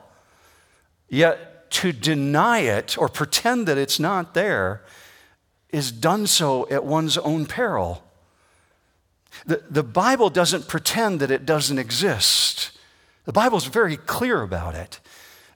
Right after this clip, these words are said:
So to make fun of it as though it's some cartoon is the height of ignorance. It, it's willful ignorance. It goes beyond that. Did you know that Jesus speaks of hell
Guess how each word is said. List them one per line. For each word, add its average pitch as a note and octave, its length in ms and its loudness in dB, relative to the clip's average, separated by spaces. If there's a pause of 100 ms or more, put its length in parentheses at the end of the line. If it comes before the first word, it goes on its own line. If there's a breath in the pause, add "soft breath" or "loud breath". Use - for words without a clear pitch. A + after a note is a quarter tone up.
So G#3+ 240 4
to F3 100 0
make G3 320 0
fun G#3 260 0
of A#2+ 140 0
it G#2+ 120 0
as A#2 160 0
though F#3 180 4
it's E3+ 100 2
some F3+ 260 2
cartoon A#2+ 1000 -2 (1000 soft breath)
is C3+ 340 -2
the A#2 80 0
height - 440 -2
of G#2 160 -6
ignorance. G2+ 800 -2 (560 soft breath)
It, D#3+ 100 -2
it's F3 220 0
willful A#2+ 680 0
ignorance. F2+ 840 -4 (200 soft breath)
It F3 60 -8
goes G#3+ 220 2
beyond G3+ 520 0
that. - 540 -8 (1200 soft breath)
Did D3 160 -4
you D3+ 80 2
know G#3 140 2
that A3+ 140 0
Jesus E3+ 440 0
speaks - 480 0
of D3 120 -4
hell C#3+ 460 0